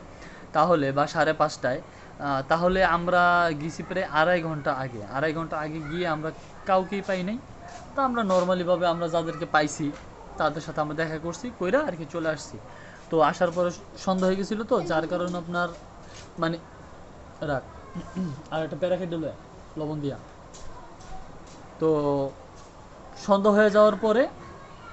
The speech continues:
আমি ওইখান থেকে গাড়ি টান দিছি একবারে। আমি বাসায় এসে এখন এই যে রুমে বসে, হাত মুখ ধুয়ে রুমে বসে, এখন হচ্ছে আমি আবার আপনাদের মাঝে এসে কথা বলতেছি। কারণ মাঝে হচ্ছে আপনার,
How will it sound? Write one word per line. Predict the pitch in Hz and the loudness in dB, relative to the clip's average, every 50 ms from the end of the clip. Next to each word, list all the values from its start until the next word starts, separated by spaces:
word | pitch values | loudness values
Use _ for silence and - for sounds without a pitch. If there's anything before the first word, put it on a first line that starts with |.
| - - - - - - - - | -18 -18 -18 -18 -18 -18 -2 0
আমি | 156 175 185 202 | 2 4 4 4
ওইখান | 202 196 202 190 180 | 4 4 4 2 2
থেকে | 196 190 180 | 0 0 4
গাড়ি | 170 170 170 175 170 | 6 6 6 6 4
টান | 190 170 170 175 | 4 4 4 4
দিছি | 175 180 - - 175 214 285 - - - - | 0 -4 -4 -2 -2 -2 -2 -4 -6 -6 -2
একবারে। | 147 151 151 147 147 165 165 165 170 175 175 175 180 180 180 185 185 185 185 185 185 - | 0 0 0 2 6 8 8 8 8 8 6 6 4 4 2 2 2 2 0 0 -2 0
আমি | 151 151 160 170 185 196 185 | 0 0 0 0 -2 -2 0
বাসায় | 156 160 160 180 - - 196 190 180 - | 4 4 4 4 4 4 4 4 4 4
এসে | 202 208 202 - - 277 349 494 - - - | 2 0 2 2 2 2 2 0 -6 -6 -6
এখন | 170 175 - 185 165 - - | -6 -4 -4 -6 -6 0 0
এই | 175 185 | 0 2
যে | 185 202 | 2 0
রুমে | 180 190 190 190 196 175 | 0 0 0 0 -2 0
বসে, | 165 196 214 214 - 262 294 - - - - - - - - - | 2 2 0 2 2 2 0 0 -2 -8 -18 -18 -20 -18 -6 -4
হাত | 156 151 - 180 | -4 -2 -2 -2
মুখ | 185 175 | -4 -4
ধুয়ে | 147 131 175 170 190 202 | -4 -4 -2 0 2 2
রুমে | 190 180 180 175 | 2 0 0 -2
বসে, | 165 170 190 185 - 269 311 320 - - - - - - - | -2 -2 -4 -2 -2 -2 -2 -2 -8 -16 -18 -18 -18 -10 -8
এখন | 156 160 165 160 156 | -6 -4 -4 -4 -4
হচ্ছে | 151 - - 170 | -4 -4 -6 -6
আমি | 151 151 147 | -4 -2 -2
আবার | 139 135 151 185 214 214 | 0 2 2 0 0 0
আপনাদের | 165 - - 143 135 143 135 | -4 -6 -6 -8 -6 -4 -4
মাঝে | 135 135 131 135 | -4 -4 -4 -6
এসে | 139 - - - | -8 -10 -12 -6
কথা | - 143 143 160 | -6 -4 -4 -2
বলতেছি। | 143 139 143 143 151 151 - - 214 - - - - - - - - | 0 0 0 -2 -4 -6 -6 -6 -8 -8 -10 -16 -18 -18 -18 -8 -2
কারণ | 156 139 143 143 143 151 - - - - - - 156 | 0 2 2 2 0 -2 -6 -12 -18 -18 -14 -4 0
মাঝে | 151 147 170 170 185 202 | 4 4 4 4 4 2
হচ্ছে | 196 208 208 202 - - - 233 233 233 233 233 233 | 4 2 2 0 -2 0 2 2 4 4 2 0 0
আপনার, | 202 196 190 - - 180 180 180 175 175 170 | 0 -2 -2 -4 -4 -2 0 2 2 2 0